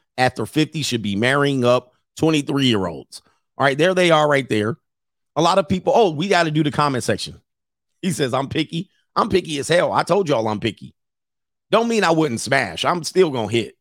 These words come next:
You know what I mean? But it ain't gonna be, I'm gonna just hit just so I can say I hit. You know what I mean? She's, she's beautiful, though. She's from Paraguay. Paraguay. <laughs> All right, not Uruguay, Paraguay. All right, shout out to her. There she is right there. She's beautiful, man. She's a nice piece of arm candy.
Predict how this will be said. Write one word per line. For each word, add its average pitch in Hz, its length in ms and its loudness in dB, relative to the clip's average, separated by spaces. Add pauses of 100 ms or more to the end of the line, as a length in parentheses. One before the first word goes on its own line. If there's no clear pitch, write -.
You 139 120 -2
know 143 120 2
what 139 60 0
I 135 40 0
mean? 139 240 -2
But 127 140 0
it 151 120 0
ain't 131 160 0
gonna 117 200 -2
be, 110 140 -6
I'm 170 140 0
gonna 156 180 -2
just 131 220 -6
hit 123 200 0
just 113 140 -2
so 117 140 2
I 110 100 0
can 104 140 -6
say 104 180 0
I 92 160 -6
hit. 87 200 -8 (1200)
You 151 80 -6
know 160 80 0
what 156 60 0
I 156 40 -2
mean? 147 160 -2
She's, 143 360 -8
she's 175 180 -4
beautiful, 135 420 0
though. - 200 -16 (180)
She's 185 220 0
from 143 340 0 (160)
Paraguay. 190 640 4 (320)
Paraguay. 180 600 4 (1160)
<laughs> - 20 -2 (1300)
All 135 60 4
right, 156 140 2
not 202 240 0
Uruguay, 135 560 2
Paraguay. 131 720 0
All 147 120 2
right, 156 220 0
shout 190 200 2
out 190 140 0
to 170 100 0
her. 160 180 2
There 196 180 2
she 190 180 -4
is 160 140 0
right 170 160 -2
there. 196 120 0
She's - 220 -8
beautiful, 156 400 -2
man. 156 220 -2
She's 233 200 -6
a 147 80 0
nice 160 300 -4
piece - 220 -6
of 117 120 -4
arm 147 220 0
candy. 104 400 -4